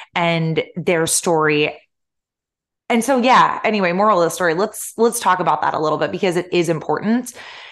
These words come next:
And I think something that if people don't dive into, they're going to be skimming the surface, and all of this body image work is going to, in a way, be like a Band-Aid fix.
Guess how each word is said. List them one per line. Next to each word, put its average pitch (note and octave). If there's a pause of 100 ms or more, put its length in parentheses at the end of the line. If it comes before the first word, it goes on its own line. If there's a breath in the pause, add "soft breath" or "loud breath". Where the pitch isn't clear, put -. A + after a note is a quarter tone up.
(180 loud breath)
And G3+ (320)
I G3+
think G3+
something F#3+
that E3
if F3+
people E3+
don't D#3+
dive D3+
into, A3+ (560 loud breath)
they're G3+
going G#3
to A#3+
be A3
skimming F#3+
the E3+
surface, G#3 (200)
and F3 (100)
all F3+
of F3+
this E3+
body D#3+
image D#3+
work D#3
is D3+
going D3+
to, F#3+
in F#3
a E3+
way, E3
be D#3+
like B2
a D#3
Band-Aid D3
fix. -